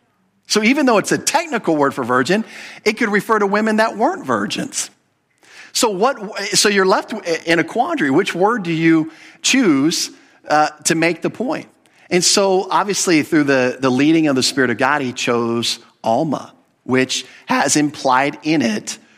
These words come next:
virginity. Okay, there's never a time Alma was used that it didn't imply virginity, but there is time that Bethulah is used that it, that implied a non-virgin. So just kind of an interesting,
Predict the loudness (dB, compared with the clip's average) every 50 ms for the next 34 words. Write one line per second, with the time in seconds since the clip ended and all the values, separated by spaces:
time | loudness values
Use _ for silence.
0 | _ _ _ _ _ _ -4 -2 -2 0 2 0 0 0 -2 -4 -6 -10 -14 -16
1 | _ _ _ _ _ _ _ _ -8 -4 -2 0 0 0 0 2 2 2 2 2
2 | 2 0 -2 -2 -2 -4 -2 0 0 0 0 2 2 2 2 2 0 0 0 0
3 | 0 0 2 2 2 2 2 0 0 -2 -2 0 0 0 0 0 -2 -4 -4 -4
4 | -6 -4 -4 -2 -2 -2 -2 -4 -8 -12 -16 -20 -20 -20 -20 -8 -4 -4 0 0
5 | 0 2 2 2 2 0 0 -2 0 0 2 2 2 0 0 -2 -2 -2 -2 -2
6 | -2 -4 -4 -4 -4 -6 -6 -8 -4 -2 -2 0 0 0 -4 -4 -6 -8 -10 -12
7 | _ -20 -20 -20 -20 -20 _ -4 -2 -2 0 0 -2 -2 -2 -2 -2 0 0 0
8 | -2 -2 -6 -6 -2 -2 -2 -2 -4 -10 -20 _ _ -4 -2 -2 -2 0 0 0
9 | 0 0 0 -2 -4 -4 -4 -4 -6 -6 -8 -8 -8 -10 -12 -16 -20 -20 -20 -20
10 | _ -2 0 0 0 0 0 0 0 0 0 0 -2 -2 -2 0 0 0 2 2
11 | 0 0 -2 0 -2 -2 0 0 0 -2 -2 0 0 0 0 0 0 -2 -4